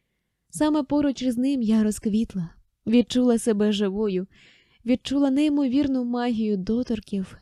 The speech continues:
ніжності та кохання. Ми танцювали та цілувалися весь вечір,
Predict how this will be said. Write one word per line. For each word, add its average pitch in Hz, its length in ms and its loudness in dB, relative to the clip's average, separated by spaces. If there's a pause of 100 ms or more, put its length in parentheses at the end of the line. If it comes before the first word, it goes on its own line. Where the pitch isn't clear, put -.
ніжності 202 760 0
та 185 260 -2
кохання. 190 680 0 (1000)
Ми 254 200 2
танцювали 208 720 -2
та 185 280 -2
цілувалися 214 840 0
весь 214 360 -2
вечір, 185 400 -2